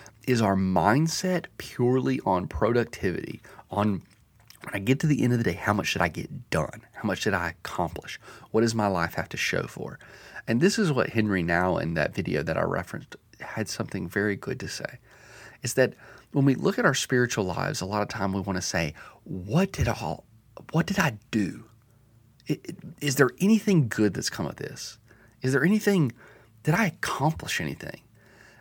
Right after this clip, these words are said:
But when we ask that question, we're, we're almost asking the wrong question. It's, you see, Jesus, and this is a quote from him directly from this video, says, "Jesus never asked us to be productive.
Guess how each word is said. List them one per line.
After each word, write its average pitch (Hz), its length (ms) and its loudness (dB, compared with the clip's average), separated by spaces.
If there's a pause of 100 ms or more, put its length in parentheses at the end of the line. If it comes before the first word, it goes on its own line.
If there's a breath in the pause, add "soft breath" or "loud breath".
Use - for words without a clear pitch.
But 208 100 -4
when 190 140 4
we 185 160 4
ask 185 260 -2
that - 160 4
question, 120 540 -2
we're, 113 160 -2 (120)
we're 147 200 -4
almost 151 320 0
asking - 400 -2
the 110 80 0
wrong 117 480 -2
question. - 640 -6 (640 loud breath)
It's, - 240 -2 (640 soft breath)
you 143 100 2
see, 143 360 0 (340)
Jesus, 170 920 2 (220)
and 120 180 2
this 131 160 2
is 120 200 2
a 98 80 2
quote - 360 0
from 92 200 -6
him 82 360 -4
directly 92 380 -4
from 95 140 -8
this 90 100 -6
video, 85 220 -6
says, - 280 -10
"Jesus 151 480 0
never 117 460 -2
asked 98 400 -4
us - 160 -8
to - 140 -10
be - 220 -8
productive. - 640 -10